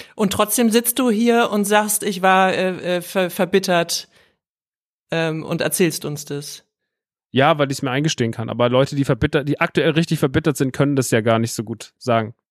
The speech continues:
Speaker 2: Also die würden ja nie sagen, ich bin, nö, ich bin nicht neidisch. Und das weißt du, ja, du bist super neidisch. So,
Speaker 1: Mhm.
Speaker 2: häng mal die, häng, häng mal die Dartscheibe mit dem Gesicht von Crow bitte wieder ab, so. Ähm, ja.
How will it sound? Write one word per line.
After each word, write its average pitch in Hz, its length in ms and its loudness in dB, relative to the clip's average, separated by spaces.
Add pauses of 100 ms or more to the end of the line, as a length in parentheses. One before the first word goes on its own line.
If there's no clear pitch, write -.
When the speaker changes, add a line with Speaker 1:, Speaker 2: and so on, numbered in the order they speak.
Speaker 2:
Also 117 140 -4
die 120 100 0
würden 131 160 4
ja 123 80 4
nie 127 100 2
sagen, 123 180 4
ich 117 80 -6
bin, 123 100 -4
nö, 123 120 4
ich 113 100 2
bin 131 120 -2
nicht 107 100 -6
neidisch. - 380 -8 (440)
Und 123 80 -6
das 113 100 -4
weißt 139 260 2
du, 120 40 -4
ja, 113 140 0
du 120 60 0
bist - 200 -6
super 110 240 0 (100)
neidisch. - 400 -4 (720)
So, 104 200 -10
Speaker 1:
Mhm. - 80 -12
Speaker 2:
häng 139 140 2
mal 139 140 4
die, 131 180 2 (280)
häng, 135 220 -6
häng 143 120 2
mal 156 140 4
die 131 100 2
Dartscheibe 139 460 2
mit 120 100 -6
dem 127 100 2
Gesicht 123 300 2
von 120 220 -2
Crow 139 300 0
bitte 120 240 0
wieder 110 200 0
ab, - 180 -8
so. - 220 -14 (540)
Ähm, 113 460 2 (120)
ja. 104 200 -6